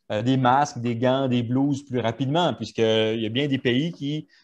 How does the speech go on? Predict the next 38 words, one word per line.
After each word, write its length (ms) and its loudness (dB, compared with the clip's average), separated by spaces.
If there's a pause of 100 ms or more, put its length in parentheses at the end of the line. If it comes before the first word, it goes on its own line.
(120)
suivaient 480 2
ça, 180 0
mais 140 0
dans 160 2
tout 160 -4
le 140 2
bruit, 360 -2
vous 120 -8
savez, 180 -4
au 40 -4
début 280 -2
d'une 240 -2
pandémie 540 0
ou 40 -4
d'une 180 0
épidémie, 440 -2
il 60 -2
y 20 0
a 80 -4
énormément 520 2
de 60 -2
bruit, 300 0
il 60 2
y 20 4
a 80 4
énormément 360 -4
d'informations 840 -4
qui 120 -16
circulent. 380 -6
Qu'est-ce 220 -6
qui 100 -4
est 60 -2
vrai, 260 0
qu'est-ce 220 -12
qui 60 -4
n'est 60 -6
pas 140 -2
vrai, 340 0